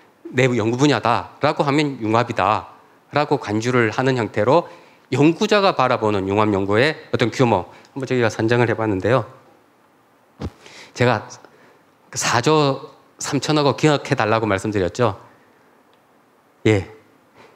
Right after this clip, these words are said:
일조 천억 원이 작습니다. 그러니까 이 문제는 사업 단위로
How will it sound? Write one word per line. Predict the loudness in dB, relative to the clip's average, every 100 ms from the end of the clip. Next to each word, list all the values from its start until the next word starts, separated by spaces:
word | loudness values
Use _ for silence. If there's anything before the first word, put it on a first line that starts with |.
| _ _ -2
일조 | 2 2 0 -2
천억 | 0 0 2
원이 | 4 2
작습니다. | 0 -6 0 2 2 -2 -6 -14 _ _ _ _ _ _
그러니까 | -2 2 2
이 | 4 4
문제는 | 4 2 0 0 0 -4 -12 _ _ _ _ _ _ _
사업 | -8 -2 0 0 0
단위로 | 0 2 2 2 0 -2